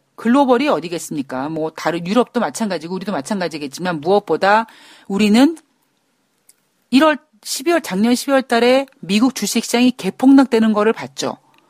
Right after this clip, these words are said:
자, 중국도 마찬가지거든요. 그래서 이것들이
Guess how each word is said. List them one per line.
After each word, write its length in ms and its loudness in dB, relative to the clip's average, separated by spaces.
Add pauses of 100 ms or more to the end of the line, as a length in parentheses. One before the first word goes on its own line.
(420)
자, 180 -2
중국도 540 2
마찬가지거든요. 960 -4 (100)
그래서 400 0 (440)
이것들이 680 0